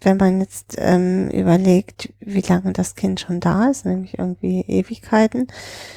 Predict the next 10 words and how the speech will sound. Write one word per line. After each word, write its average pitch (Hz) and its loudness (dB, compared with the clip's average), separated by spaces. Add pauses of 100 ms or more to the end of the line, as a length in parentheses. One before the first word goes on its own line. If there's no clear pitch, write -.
(240)
ähm, 185 4 (1040)
und 196 2
es - -4
das - 0
erste 185 2
Mal 226 2
für - -10
sich - -4
realisiert 196 2
hat, 202 0